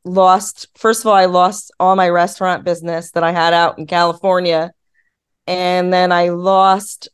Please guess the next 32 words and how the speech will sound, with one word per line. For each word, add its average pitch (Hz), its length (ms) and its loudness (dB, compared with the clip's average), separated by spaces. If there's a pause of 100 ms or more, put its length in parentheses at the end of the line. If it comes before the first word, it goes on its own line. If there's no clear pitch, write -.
um, 170 580 -4 (160)
I 190 80 2
lost, 208 540 -2
even 240 260 -4
being 247 220 2
a 214 60 -4
digital 214 340 -6
marketing 208 480 -4
agency, 165 680 -4
I 170 160 0
lost 170 380 -2
a 175 60 -8
lot 170 220 0
of 156 80 -6
business. 170 680 -4 (840)
How 233 300 0
it - 160 -4
made 196 440 0
me 175 540 -6 (240)
different. 190 460 -6
And 220 260 -6
as 262 320 -2
a 254 80 -4
person 240 540 -4
too, 214 260 -2
so 214 140 -2
I'm 202 100 -2
gonna 196 140 -2
answer 190 440 -4
in 180 120 -4
both 175 280 0
senses, 170 640 -6